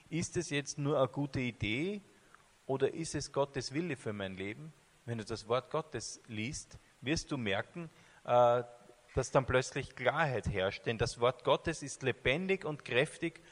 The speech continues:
und schärfer als jedes zweischneidige Schwert und dringt hindurch,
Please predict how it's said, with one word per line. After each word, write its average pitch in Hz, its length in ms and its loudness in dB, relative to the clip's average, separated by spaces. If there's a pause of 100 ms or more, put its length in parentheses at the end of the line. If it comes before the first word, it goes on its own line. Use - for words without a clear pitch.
(180)
und 135 200 -2
schärfer 160 500 4
als 147 220 2
jedes 165 340 -2
zweischneidige 131 640 2
Schwert 120 340 4
und 123 220 -6
dringt 175 320 2
hindurch, 156 420 6